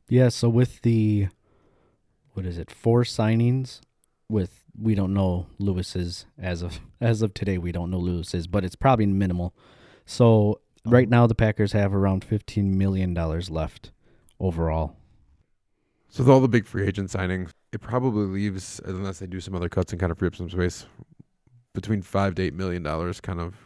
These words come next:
Speaker 3: left out there.
Speaker 2: I would probably want Breeland back the most.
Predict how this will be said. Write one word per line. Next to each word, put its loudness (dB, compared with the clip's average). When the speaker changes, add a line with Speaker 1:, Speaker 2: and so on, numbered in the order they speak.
Speaker 3:
left -4
out -2
there. 0
Speaker 2:
I 0
would 0
probably 2
want 2
Breeland 2
back -2
the -4
most. -2